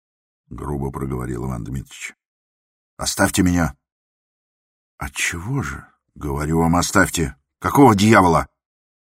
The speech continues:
Андрей Ефимович пожал плечами, вздохнул и вышел. Проходя через сени, он сказал: "Как бы здесь убрать, Никита?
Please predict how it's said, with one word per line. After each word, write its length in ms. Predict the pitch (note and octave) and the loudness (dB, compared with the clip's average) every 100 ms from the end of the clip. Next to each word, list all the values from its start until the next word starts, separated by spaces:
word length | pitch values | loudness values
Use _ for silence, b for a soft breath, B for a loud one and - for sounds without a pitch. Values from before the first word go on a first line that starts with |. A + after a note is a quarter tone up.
| _ _ _ | _ _ _
Андрей 400 | C2+ C2 C#2 C#2+ | -10 -8 -6 -6
Ефимович 420 | C2+ D2+ C#2 - | -6 -8 -8 -8
пожал 360 | C#2+ C2+ C#2+ C#2 | -8 -6 -6 -8
плечами, 640 | D2 C#2 C#2 C#2+ D#2 F2 | -8 -8 -8 -6 -4 -6
вздохнул 760 | E2+ C#2+ C#2 C#2 D2 C#2 D#2+ - _ _ - | -8 -8 -10 -8 -6 -6 -8 -12 _ _ -10
и 100 | C#2+ | -6
вышел. 480 | F2+ E2 - - - _ _ _ _ _ _ _ _ _ _ | -6 -6 -10 -12 -20 _ _ _ _ _ _ _ _ _ _
Проходя 460 | C2+ C#2 C#2+ D2+ | -8 -4 -4 -4
через 360 | D2 - D2 C2+ | -4 -6 -6 -6
сени, 420 | - - A2 E2+ | -10 -6 -4 -2
он 180 | C#2+ D2+ | -4 -4
сказал: 640 | - - E2 D#2+ C2+ B1+ - _ _ _ _ _ _ _ _ _ _ | -6 -6 -6 -4 -6 -8 -16 _ _ _ _ _ _ _ _ _ _
"Как 220 | - C3+ A2 | -2 -2 -2
бы 180 | A#2+ | -6
здесь 880 | A#2 G#2+ A#2+ C3 A2 - - - - - _ _ _ _ | -6 -6 -2 0 0 -4 -6 -8 -14 -20 _ _ _ _
убрать, 920 | - A#2+ A2+ C#3+ D#3 - - - - _ _ | -8 -4 -2 0 -2 -4 -12 -14 -20 _ _
Никита? 680 | D2+ A2 - A2 - A#1+ | -8 -8 -6 -10 -10 -18